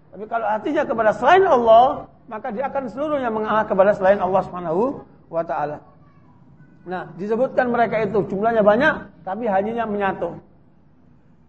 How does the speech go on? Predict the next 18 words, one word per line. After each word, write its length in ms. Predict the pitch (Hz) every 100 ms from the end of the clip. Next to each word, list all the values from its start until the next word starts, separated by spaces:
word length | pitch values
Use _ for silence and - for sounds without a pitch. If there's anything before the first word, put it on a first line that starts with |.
| -
Ya, 160 | 170 226 -
sementara 800 | 190 202 220 247 277 190 - - - _ _ _ _ _ _
orang 320 | 160 175 196
Islam 160 | 190 202
ini 100 | 233 269
banyak, 480 | 185 202 247 196 196
kemudian 400 | 202 214 208 208
hatinya 640 | 185 190 220 294 320 - - _ _ _ _ _ _ _ _ -
berbeda-beda. 800 | 170 190 190 185 196 175 147 135 - - _ _ _
Ya, 160 | 156 214 - _ _ _ -
di 20 | 165
satu 160 | 220
pesantren 560 | 226 254 269 254 277 285
aja 400 | 294 294 330 - - _ _ _ -
bisa 240 | 170 226
macam-macam 500 | 240 254 269 294 294 262
itu 120 | 220
hatinya 380 | 190 180 208 202